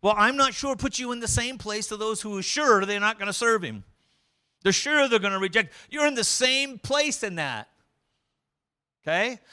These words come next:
And, and your t-, I, time, eh, like, um, Genesis is talking about, your ti-, your time for dying might come. Last I checked, I, I haven't kept up on the surveys, but I think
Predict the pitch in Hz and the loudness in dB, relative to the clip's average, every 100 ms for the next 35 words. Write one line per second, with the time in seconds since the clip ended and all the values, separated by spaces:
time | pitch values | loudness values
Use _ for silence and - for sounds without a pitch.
0 | - - 233 226 226 220 262 269 - - | -8 -2 0 2 2 6 6 6 0 4
1 | 214 220 - 262 262 214 196 - 180 180 | 6 8 8 8 6 4 0 -8 -4 0
2 | 165 160 - _ _ _ _ _ _ _ | 2 0 -4 _ _ _ _ _ _ _
3 | _ - 127 113 110 113 208 220 - 175 | _ -10 -10 -10 -12 -2 2 2 0 -6
4 | 147 123 139 131 120 107 107 143 _ _ | -8 -4 -4 -4 -8 -8 -8 -10 _ _
5 | - 285 - - - 190 320 - 226 214 | -6 -2 -2 -4 -6 -2 0 0 0 0
6 | 220 _ _ _ 147 143 202 277 196 113 | -2 _ _ _ -8 4 4 4 0 -8
7 | 131 131 127 143 160 - 214 117 85 _ | -14 -18 -14 -12 -10 -8 -10 -10 -20 _
8 | _ _ _ _ _ _ _ _ _ _ | _ _ _ _ _ _ _ _ _ _
9 | _ _ _ _ _ _ 104 131 165 247 | _ _ _ _ _ _ -6 -6 -6 -8
10 | - 151 - 139 135 _ - 147 151 127 | -8 -10 -10 -14 -16 _ -10 -10 -10 -16
11 | - 156 156 139 120 110 151 139 117 110 | -12 -10 -8 -8 -8 -8 -6 -6 -6 -10
12 | - 135 123 - - 240 151 - | -10 -10 -10 -12 -6 -4 -6 -10